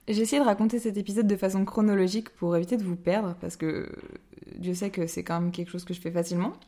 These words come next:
<laughs> de me perdre dans ce que je raconte. Euh, j'espère que c'était pas trop décousu. Euh, je sais pas trop comment conclure ça, si ce n'est que,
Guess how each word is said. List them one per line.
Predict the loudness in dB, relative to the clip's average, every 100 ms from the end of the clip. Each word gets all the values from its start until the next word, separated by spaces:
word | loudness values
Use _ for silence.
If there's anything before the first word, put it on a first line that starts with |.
| _
<laughs> | 0 4 2
de | 2 0
me | 2 0
perdre | 0 0 2 2
dans | 0 -4
ce | -4
que |
je | -2
raconte. | 0 0 -2 -6 -20 -20 -20 -16 -4
Euh, | 0 2 4 4
j'espère | 2 -2 -2
que |
c'était | -2 -2
pas | 2 2
trop | 2 0 2
décousu. | 2 0 0 0 0 -6 -18 -20 -20 -20 _ _ -8 0
Euh, | 2 2 2 0
je |
sais | -2 0
pas | 2
trop | 2 4
comment | 6 4
conclure | 2 0 -2 -2
ça, | 0 0
si | -2 -4
ce | -2
n'est | -2
que, | -2 -4 -4 -8